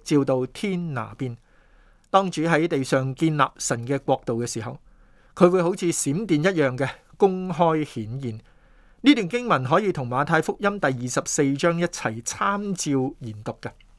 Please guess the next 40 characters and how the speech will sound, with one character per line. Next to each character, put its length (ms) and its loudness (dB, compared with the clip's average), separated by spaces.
路 200 4
加 180 4
福 160 -6
音 200 -2
十 220 0
七 140 0
章 340 0
二 100 -6
十 100 -4
五 120 -10
節， 140 -6
只 200 4
是 160 0
他 200 6
必 120 -6
須 280 2
先 260 -4
受 320 2
許 240 -2
多 160 0
苦， 320 -10
又 180 6
被 200 0
這 200 -2
世 320 0
代 100 -4
棄 460 -4
絕。 160 -10
十 160 -2
字 240 -4
架 380 -2
係 100 0
神 220 -2
嘅 100 -6
計 200 -4
劃 140 -6
啊！ 240 -14
主 100 6
耶 140 6
穌 360 0